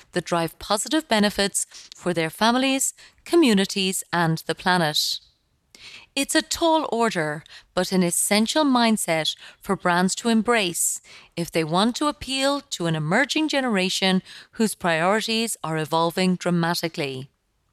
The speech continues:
One great example is a company called For Good Causes, which is a U K-based fintech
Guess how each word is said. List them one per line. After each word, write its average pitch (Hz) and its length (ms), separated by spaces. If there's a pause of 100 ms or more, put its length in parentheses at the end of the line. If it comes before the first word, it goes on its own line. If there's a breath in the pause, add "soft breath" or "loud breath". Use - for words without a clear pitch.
(960 loud breath)
One 262 300
great 294 380
example 185 680 (320 loud breath)
is 233 160
a 262 60
company 311 600
called 196 500 (200 loud breath)
For 175 360
Good 190 260
Causes, 202 840 (420 loud breath)
which 202 240
is 180 140
a 170 60
U 170 300
K-based 180 640
fintech 339 580